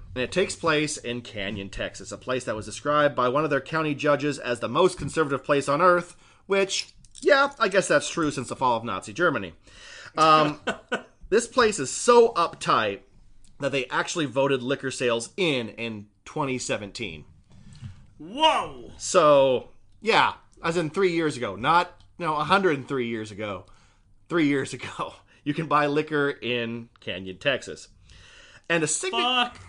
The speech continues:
Speaker 2: that shit.
Speaker 1: And a signature personality in this town is Pastor Todd Barker,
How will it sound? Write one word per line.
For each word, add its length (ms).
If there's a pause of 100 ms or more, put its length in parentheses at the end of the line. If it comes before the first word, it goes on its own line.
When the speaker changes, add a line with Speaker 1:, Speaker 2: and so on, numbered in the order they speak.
(140)
Speaker 2:
that 580
shit. 540 (260)
Speaker 1:
And 100
a 80
signature 540
personality 640
in 80
this 160
town 340
is 180
Pastor 760
Todd 600
Barker, 520